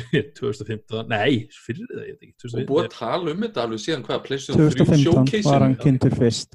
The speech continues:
Speaker 3: en hann var
Speaker 2: Já.
Speaker 3: orðrómur miklu fyrr.
Speaker 2: Alveg mjög lengi,
Speaker 3: Vegna
Speaker 2: já.
Speaker 3: þess að alveg frá því að þið sýndu,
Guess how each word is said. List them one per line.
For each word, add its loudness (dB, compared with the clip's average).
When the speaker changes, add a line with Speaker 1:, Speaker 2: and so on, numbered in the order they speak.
Speaker 3:
en 2
hann 6
var 4
Speaker 2:
Já. -2
Speaker 3:
orðrómur 0
miklu -6
fyrr. -8
Speaker 2:
Alveg -12
mjög -2
lengi, -8
Speaker 3:
Vegna -4
Speaker 2:
já. -
Speaker 3:
þess -2
að -2
alveg -2
frá -4
því -2
að 2
þið 0
sýndu, 2